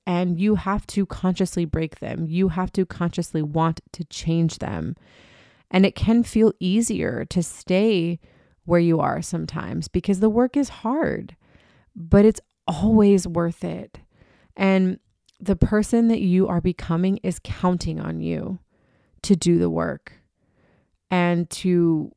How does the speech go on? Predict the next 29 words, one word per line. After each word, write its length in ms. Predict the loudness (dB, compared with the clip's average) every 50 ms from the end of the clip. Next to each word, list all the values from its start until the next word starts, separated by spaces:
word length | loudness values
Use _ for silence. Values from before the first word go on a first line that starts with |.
| _
wade 600 | -10 -6 0 2 4 4 4 4 4 2 0 -4
through 340 | -6 -4 -2 2 2 2 2
the 100 | 2 0
hard 380 | 0 0 2 2 2 0 0 -2
moments 760 | 0 0 0 -2 -4 -6 -8 -8 -10 -12 -14 -16 -18 -18 -20 _ _ _ _ _ _ _ _ -4
because 240 | -2 0 2 2 2
she's 260 | 4 4 2 4 4
already 320 | 4 2 2 2 2 2 2
inside 340 | 2 0 -2 -2 -4 -4
of 140 | -6 -8 -10
you 320 | -10 -10 -10 -10 -12 -12 -14 _ _ _ _ _ _ _ _ -4
and 180 | 0 0 0
she's 220 | 2 0 0 2 4
already 260 | 4 6 6 4 4
been 180 | 4 4 4 4
ignited. 400 | 4 2 2 2 2 2 0 -2
If 120 | -2 -2
you're 100 | -2 -2
listening 340 | 0 -2 0 2 2 2 4
to 60 | 2
this 140 | 2 0 -2
podcast, 600 | -2 -2 -2 -2 -4 -4 -6 -6 -6 -6 -8 -12
she 200 | -10 -6 -4 -2
has 140 | -2 -4 -4 -4
already 340 | 0 0 2 2 2 2 0
been 300 | 0 2 2 2 2 0 0
awakened. 880 | -2 -2 0 0 -2 -4 -4 -4 -6 -8 -8 -6 -8 -8 -10 -10 -14 -20 _ _ -20 _ _ _ _ _ _ _ _ _ -20 -20 -20 _ _ _ 2
And 200 | 6 8 8 8
maybe 420 | 8 8 6 4 4 4 2